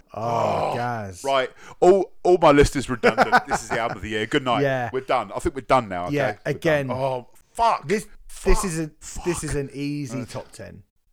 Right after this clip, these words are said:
Speaker 1: Like, this is an
Speaker 2: yeah.
Speaker 1: easy top ten. If you do, if you,
Speaker 2: Oh.
Speaker 1: if you are kind of going,
Speaker 2: Damn it.
Speaker 1: "Whereabouts does it
Speaker 2: Sorry,
Speaker 1: go?"
Speaker 2: I'm really annoyed.
Speaker 1: This is an easy top ten for me. This record is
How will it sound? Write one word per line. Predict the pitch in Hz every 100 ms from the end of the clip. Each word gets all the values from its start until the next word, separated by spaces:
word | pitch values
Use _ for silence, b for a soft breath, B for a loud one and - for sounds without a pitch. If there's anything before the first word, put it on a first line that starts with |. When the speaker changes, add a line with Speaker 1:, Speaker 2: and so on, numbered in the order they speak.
| _ _ _ _ _ -
Speaker 1:
Like, | 127 123
this | 135
is | 113
an | 127 123
Speaker 2:
yeah. | 185
Speaker 1:
easy | 165 156
top | - 131 -
ten. | 139 131
If | 135
you | 135 123
do, | 123
if | 151 -
you, | -
Speaker 2:
Oh. | 135
Speaker 1:
if | 127
you | 139
are | 151 147
kind | 139 131 127
of | 113
going, | 120 123
Speaker 2:
Damn | 127 196 202
it. | 135
Speaker 1:
"Whereabouts | 135 120 123 120 -
does | 120
it | 104
Speaker 2:
Sorry, | 127 120
Speaker 1:
go?" | 117
Speaker 2:
I'm |
really | 117 113
annoyed. | 107 107 117 -
Speaker 1:
This | 139 151
is | 135
an | 131 120
easy | - 135 135 113 117 113 - _
top | - 113 -
ten | - 120 110 104 -
for | 107
me. | 107 101 104 b b - 113
This | 131 - -
record | 110 110 - 107 98 - -
is | 104 101 -